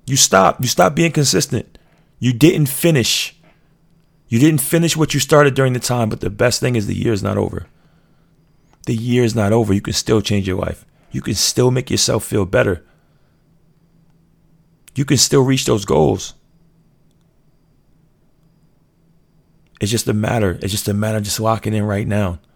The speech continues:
September is here. September is here, guys. Don't feel sorry for yourself. You run your own race. My man Phil told me that this morning.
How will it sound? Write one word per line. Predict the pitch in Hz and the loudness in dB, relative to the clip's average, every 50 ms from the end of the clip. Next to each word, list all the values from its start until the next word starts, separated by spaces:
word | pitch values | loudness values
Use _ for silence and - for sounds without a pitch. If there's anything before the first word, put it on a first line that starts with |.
| _ _ _ _ _ _ _ _ _ _ _ _ _ _ _ _ _ _ _ _ _ _ _ _ _ | _ _ _ _ _ _ _ _ _ _ _ _ _ _ _ _ _ _ _ _ _ _ _ _ _
September | - - 101 - - - 117 120 127 131 131 | -12 -10 -8 -6 -4 -4 -2 0 0 0 0
is | 117 - | 0 0
here. | 123 127 120 104 - - - _ _ _ | -2 -2 -2 -4 -6 -10 -16 _ _ _
September | - - - 104 - - - - - 123 123 135 - | -12 -8 -8 -8 -8 -8 -8 -8 -6 -4 -2 -2 -2
is | 127 107 - | -2 -4 -4
here, | 120 131 131 120 | -2 -2 -2 -2
guys. | - 107 104 98 95 - - - _ _ _ _ _ _ _ _ _ _ _ _ _ - | -2 -2 -4 -4 -4 -6 -12 -18 _ _ _ _ _ _ _ _ _ _ _ _ _ -12
Don't | - 113 - | -10 -10 -6
feel | - 131 127 | -4 -4 -4
sorry | - - - 131 - - | -2 -2 -2 -2 -2 -4
for | - 120 | -4 -4
yourself. | - - - - - 69 135 - - - - _ _ _ _ _ _ _ _ _ _ _ _ _ _ _ _ _ _ _ _ _ _ _ _ - | -4 -4 -2 -2 -2 -2 -4 -6 -12 -20 -20 _ _ _ _ _ _ _ _ _ _ _ _ _ _ _ _ _ _ _ _ _ _ _ _ -4
You | 131 135 | -2 0
run | 131 135 139 127 | 2 2 2 2
your | 110 107 - | 2 2 2
own | - 120 123 123 123 | 2 0 0 0 0
race. | 123 120 104 98 - - - _ _ _ _ _ _ _ _ _ _ _ _ _ _ _ _ _ _ _ _ _ _ _ _ _ _ _ _ _ _ _ | 0 0 0 -2 -6 -10 -16 _ _ _ _ _ _ _ _ _ _ _ _ _ _ _ _ _ _ _ _ _ _ _ _ _ _ _ _ _ _ _
My | 147 120 | -6 -4
man | 127 131 131 120 101 | -2 0 0 0 -2
Phil | - - 123 120 113 | 0 0 2 2 2
told | - - 104 107 | 2 0 0 0
me | 113 107 | 0 -2
that | 101 - | -2 -4
this | - 95 - 104 | -4 -6 -4 -2
morning. | 101 101 98 - 87 | -2 -2 -4 -4 -8